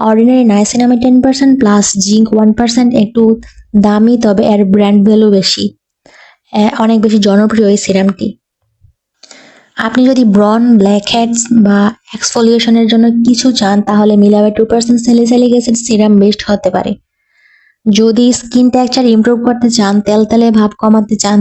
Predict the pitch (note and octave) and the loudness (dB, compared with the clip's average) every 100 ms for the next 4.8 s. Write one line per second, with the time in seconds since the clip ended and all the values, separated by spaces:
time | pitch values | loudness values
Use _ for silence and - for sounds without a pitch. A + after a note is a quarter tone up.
0 | G#3 G#3+ G#3+ G#3 G3 G#3 - G#3 A3 A#3+ | 0 0 2 0 0 -2 -2 0 2 2
1 | A#3+ G#3 G#3 - B3 B3+ B3+ B3+ B3+ C4 | 2 2 0 0 0 0 0 -2 0 0
2 | C#4+ D4+ C#4+ G3+ G3 G3 - F3+ G#3 G#3 | 0 -2 -2 -2 0 -2 -4 -6 0 0
3 | G#3 G3 G3+ G#3+ G#3 A3 - G#3 - A3 | 0 0 0 0 0 -2 -2 -8 -2 0
4 | G#3 G#3 G#3 G3 F#3 F#3 F3+ | 2 2 2 2 2 0 0